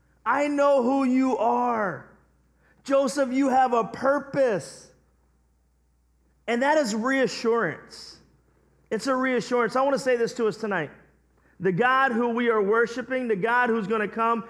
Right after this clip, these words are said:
in the form of the baby, the God who's, who, who tonight we prepare our hearts to receive,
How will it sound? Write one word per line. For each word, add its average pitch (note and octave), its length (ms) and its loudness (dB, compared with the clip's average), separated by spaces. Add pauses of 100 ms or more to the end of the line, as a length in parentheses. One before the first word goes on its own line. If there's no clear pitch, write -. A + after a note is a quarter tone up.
in G#3+ 140 -2
the G#3 80 -2
form A#3+ 340 0
of A3 120 0
the G3+ 80 -2
baby, A3+ 460 -2 (140)
the G#3 140 0
God A#3+ 320 2
who's, A3+ 180 -2
who, G3+ 420 -2
who A3+ 140 -4
tonight A3 800 -2 (220)
we G#3+ 160 -2
prepare G#3+ 440 -2
our G#3 140 2
hearts G#3+ 380 -2
to A3+ 80 -4
receive, A3+ 640 -6